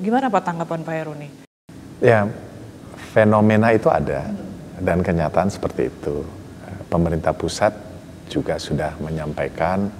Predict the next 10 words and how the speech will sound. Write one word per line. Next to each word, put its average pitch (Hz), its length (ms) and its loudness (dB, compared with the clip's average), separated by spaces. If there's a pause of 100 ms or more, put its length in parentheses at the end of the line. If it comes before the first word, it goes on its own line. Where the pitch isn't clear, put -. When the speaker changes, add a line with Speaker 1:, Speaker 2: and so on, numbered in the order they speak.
(680)
Speaker 2:
bahwa 78 480 -2 (800)
kalau 87 320 4
itu 85 720 2 (1800)
bergerak 90 400 4
di 87 80 6
bidang 85 320 2
medsos, 87 640 0
ya 80 160 2
medsos 78 320 -2
saja. 85 400 0